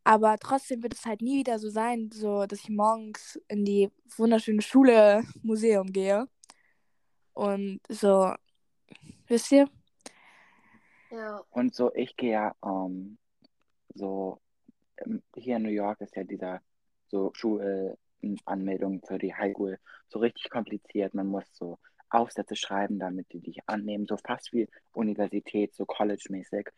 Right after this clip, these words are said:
Speaker 3: aber halt nochmal für Highschool.
Speaker 1: Ja, das
Speaker 3: Ähm.
Speaker 1: Ding ist, ihr wollt ja auch alle auf Privat-Highschool, also.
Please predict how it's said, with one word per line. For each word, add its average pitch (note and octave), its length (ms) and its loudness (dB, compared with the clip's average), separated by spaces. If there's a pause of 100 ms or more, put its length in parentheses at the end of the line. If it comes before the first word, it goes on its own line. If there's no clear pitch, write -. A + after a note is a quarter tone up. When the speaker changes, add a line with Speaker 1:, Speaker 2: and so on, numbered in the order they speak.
(240)
Speaker 3:
aber G2 260 -4
halt G2 160 -6
nochmal F#2 280 -12
für F2 140 -12
Highschool. F2 560 -12 (600)
Speaker 1:
Ja, A3 140 6
das G#3+ 200 4
Speaker 3:
Ähm. - 0 -
Speaker 1:
Ding A3 240 6
ist, - 160 -2
ihr G3+ 160 0
wollt G3+ 160 6
ja G3 80 2
auch - 40 -4
alle G3 200 6
auf F#3 120 -4
Privat-Highschool, F#3+ 920 -2
also. F#3 420 -4